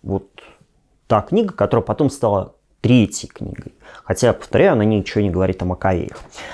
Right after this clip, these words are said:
Это есть первое объяснение. Э, либо второе объяснение, что,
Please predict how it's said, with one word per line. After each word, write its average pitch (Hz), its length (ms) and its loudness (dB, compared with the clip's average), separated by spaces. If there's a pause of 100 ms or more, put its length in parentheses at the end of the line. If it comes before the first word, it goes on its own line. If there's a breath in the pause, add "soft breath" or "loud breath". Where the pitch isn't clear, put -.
(120)
Это 139 220 2
есть 95 260 2
первое 151 300 6
объяснение. 95 680 -4
Э, 95 320 0
либо 113 300 2 (180)
второе 123 580 4
объяснение, 90 600 -4
что, 101 460 -2